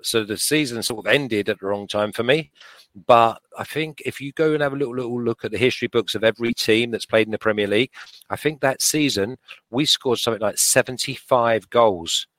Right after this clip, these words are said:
as a team. And seventy-five goals, I think it's still in the top five. And we was, like, voted one of the most entertaining sides,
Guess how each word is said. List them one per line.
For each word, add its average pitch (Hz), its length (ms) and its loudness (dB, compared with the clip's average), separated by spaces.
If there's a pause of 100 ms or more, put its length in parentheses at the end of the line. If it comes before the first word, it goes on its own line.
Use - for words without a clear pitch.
(540)
as 107 140 0
a 98 60 -8
team. 92 480 -2 (680)
And 117 480 0 (280)
seventy-five 143 600 0
goals, 127 200 2
I 127 60 -4
think 139 200 -6
it's 127 120 -4
still 143 180 0
in 131 80 -2
the 117 80 -2
top - 300 2
five. 104 540 4 (380)
And 110 140 -4
we 127 140 2
was, 120 200 -2
like, 113 140 6
voted 117 400 2
one 110 120 2
of 107 60 -2
the 110 80 -6
most 110 240 0
entertaining 110 720 -2
sides, 98 720 0